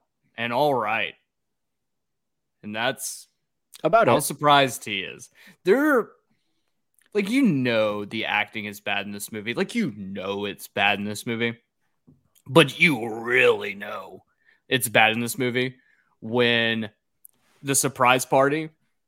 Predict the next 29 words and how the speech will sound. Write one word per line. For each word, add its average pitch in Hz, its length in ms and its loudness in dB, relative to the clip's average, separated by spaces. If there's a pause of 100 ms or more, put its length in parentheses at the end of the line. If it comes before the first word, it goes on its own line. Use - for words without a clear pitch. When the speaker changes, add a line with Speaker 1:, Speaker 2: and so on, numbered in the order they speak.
(220)
Speaker 1:
and 143 100 -2
he 147 140 -2
comes 147 380 2
in, 147 180 0
he's 143 160 -6
just 135 160 -10
like, 120 160 -6 (100)
"Wow, 131 800 -2 (500)
wow, 143 840 -2 (280)
all 151 200 0
right, 123 540 0 (380)
wow, 131 680 -2
all 156 240 -4
right, 127 600 0 (420)
all 156 260 -2
right." 127 540 0 (200)
And, 135 240 -6 (680)
like, 143 140 -2
that's 196 160 4
all 226 100 6
you 208 120 2
can 127 140 -2
muster. 196 520 -2 (420)
Like, 135 140 -4
that's 170 180 4
all 135 340 2
you 120 200 -2
can 113 160 -6
muster. 95 480 -12